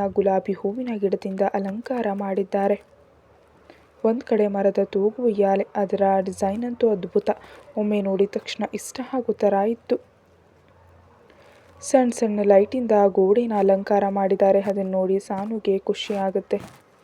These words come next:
ಸಾನು ಹೂವಿನ ಗಿಡದ ಹತ್ರ ಬಂದು ಅವುಗಳನ್ನ ನೋಡ್ತಾ ಇರ್ತಾಳೆ. ರಾಮ್ ತನ್ನ ಕ್ಲೈಂಟ್ ಜೊತೆ ಮಾತಾಡ್ ಮುಗಿಸಿ ರೂಮಿಗೆ ಬಂದು ನೋಡಿದ್ರೆ ಜಾನು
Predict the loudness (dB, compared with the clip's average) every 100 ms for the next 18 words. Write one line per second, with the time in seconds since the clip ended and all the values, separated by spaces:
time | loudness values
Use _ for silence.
0 | _ _ _ -20 -20 _ _ _ -6 0
1 | 2 2 2 2 2 2 2 4 4 2
2 | 2 2 2 0 0 0 -2 -12 2 4
3 | 6 6 4 0 2 0 0 -2 -2 -2
4 | -2 2 4 4 -2 _ _ _ _ _
5 | _ _ _ _ 0 0 2 0 0 0
6 | 0 -2 -2 4 4 2 -2 0 0 0
7 | -4 -4 -4 -4 -4 -6 -2 2 2 0
8 | 0 2 2 2 4 6 6 4 -12 _
9 | 0 4 4 6